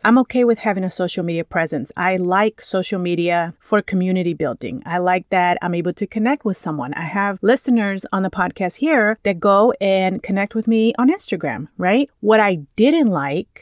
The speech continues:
and this is what I changed that I found so amazing,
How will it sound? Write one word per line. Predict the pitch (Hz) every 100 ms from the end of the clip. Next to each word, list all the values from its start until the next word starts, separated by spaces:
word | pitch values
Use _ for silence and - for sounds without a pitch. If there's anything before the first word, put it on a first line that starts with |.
| _ _ 202
and | 190
this | 196 220
is | 254 220
what | 202 196
I | 180 175
changed | - - 175 180 226 -
that | 180 180
I | 175
found | 180 196 175 170 170 165
so | - - - 190 202 208
amazing, | 180 170 147 156 196 214 254